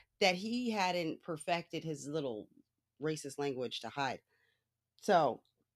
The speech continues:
the, um, yeah, he got caught because he was talking to some other white dude,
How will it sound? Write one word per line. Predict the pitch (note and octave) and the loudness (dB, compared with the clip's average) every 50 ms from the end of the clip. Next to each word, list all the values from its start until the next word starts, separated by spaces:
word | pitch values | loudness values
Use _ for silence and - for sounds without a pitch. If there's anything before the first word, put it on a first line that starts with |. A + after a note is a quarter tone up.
| _ _ _ _ _ _ _ _ _ _ _ _ _ | _ _ _ _ _ _ _ _ _ _ _ _ _
the, | - B2+ D#3 E3 D#3 | -6 -2 2 6 8
um, | F3 E3+ D3+ C#3 C3 B2+ A#2+ A#2+ A#2+ - - _ _ - | 10 10 10 8 6 4 0 -4 -6 -10 -16 _ _ -4
yeah, | - D3+ F3+ A3 G#3+ | 0 2 2 2 2
he | F3+ E3+ F#3+ | 0 -2 -2
got | F3+ F#3 E3+ E3+ - | 0 0 0 0 0
caught | - F#3 F#3+ A3 A3+ E3+ C#3+ - - - | 2 2 4 4 4 4 2 0 -2 -6
because | D#3 D3 - E3 D#3+ D3+ | -8 -4 -4 -4 -4 -4
he | F#3 G3+ | -4 -6
was | F#3+ E3+ - | -6 -4 -2
talking | F3+ E3 E3+ D#3+ F3 | 0 0 0 -2 -4
to | D#3+ D3+ | -8 -6
some | - E3+ E3+ | -2 -2 0
other | E3+ D#3+ D#3+ D#3 | 0 0 -2 -2
white | F3 G3 A3+ A#3+ F#3+ F3 | -2 -2 -4 -4 -4 -2
dude, | E3+ F#3 G3+ G#3+ G#3+ | -2 0 0 -2 -4